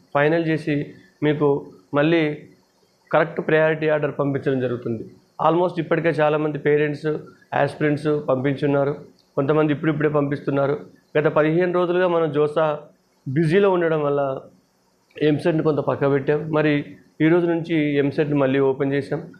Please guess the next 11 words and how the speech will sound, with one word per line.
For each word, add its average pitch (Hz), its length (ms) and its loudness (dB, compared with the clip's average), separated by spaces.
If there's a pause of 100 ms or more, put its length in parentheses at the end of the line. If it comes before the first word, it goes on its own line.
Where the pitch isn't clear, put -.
(300)
ఎంసెట్ 156 320 2
సంబంధించి 160 580 0
ఎవరైనా 160 400 2
ఇటు 135 160 -2
ఏపీ 139 360 0
విద్యార్థులు 147 560 0
కానీ, 151 260 2
టీఎస్ 139 460 -2
విద్యార్థులు 143 580 0
కానీ 147 300 0 (480)
ఎలాంటి, 180 800 0